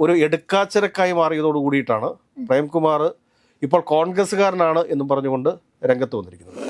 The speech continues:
കേരളം കണ്ടിട്ടുള്ള ഏറ്റവും മികച്ച സി പി എമ്മിന്റെ സംസ്ഥാന സെക്രട്ടറിമാരിൽ ഒരാളാണ് സഖാവ് കോടിയേരി ബാലകൃഷ്ണൻ എന്ന് പറയുന്നത്. ആ സഖാവ് കോടിയേരി ബാലകൃഷ്ണൻ അതുപോലെ ഒരു അബദ്ധം പറ്റുമെന്ന് എനിക്ക് തോന്നുന്നില്ല. സ്വാഭാവികമായിട്ടും ചലച്ചിത്ര അക്കാദമിയുടെ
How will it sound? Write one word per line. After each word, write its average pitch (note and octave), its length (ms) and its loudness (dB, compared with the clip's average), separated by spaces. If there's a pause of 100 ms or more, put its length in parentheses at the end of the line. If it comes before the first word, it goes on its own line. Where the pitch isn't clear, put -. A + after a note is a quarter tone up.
(120)
കേരളം D#3+ 420 2
കണ്ടിട്ടുള്ള D#3+ 460 -2
ഏറ്റവും E3+ 400 0
മികച്ച D#3+ 340 0
സി C#3 180 0
പി D3 120 0
എമ്മിന്റെ D3 300 2
സംസ്ഥാന C#3+ 340 -2 (100)
സെക്രട്ടറിമാരിൽ C3 600 -2 (140)
ഒരാളാണ് B2+ 480 2 (520)
സഖാവ് C3 420 0
കോടിയേരി B2+ 340 0
ബാലകൃഷ്ണൻ A2+ 520 0
എന്ന് G#2 140 -6
പറയുന്നത്. E2+ 280 -12 (340)
ആ - 20 6 (160)
സഖാവ് E3+ 320 2
കോടിയേരി D#3+ 300 2
ബാലകൃഷ്ണൻ D#3 400 -2
അതുപോലെ D3 220 0
ഒരു C3 100 2
അബദ്ധം C3 340 -2
പറ്റുമെന്ന് C3+ 340 0
എനിക്ക് A#2 200 -8
തോന്നുന്നില്ല. F#2 640 -4
സ്വാഭാവികമായിട്ടും E3+ 840 2
ചലച്ചിത്ര D3+ 420 -2
അക്കാദമിയുടെ D#3 440 -2